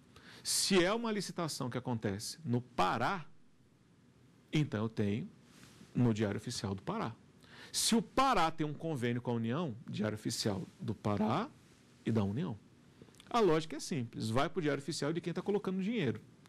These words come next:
Então, como já entendemos como funciona a estrutura do, da publicação no Diário Oficial,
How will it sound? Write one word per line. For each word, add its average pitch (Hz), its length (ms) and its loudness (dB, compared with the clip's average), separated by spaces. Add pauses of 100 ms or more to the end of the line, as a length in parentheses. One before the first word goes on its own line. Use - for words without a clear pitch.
(140)
Então, 180 380 2 (520)
como 147 260 2
já 160 120 4
entendemos 147 500 2
como 127 200 -4
funciona 123 500 0
a 113 40 2
estrutura 127 680 2
do, 107 260 2
da 113 140 0
publicação 104 500 -4
no 104 80 0
Diário 104 180 2
Oficial, 147 540 -2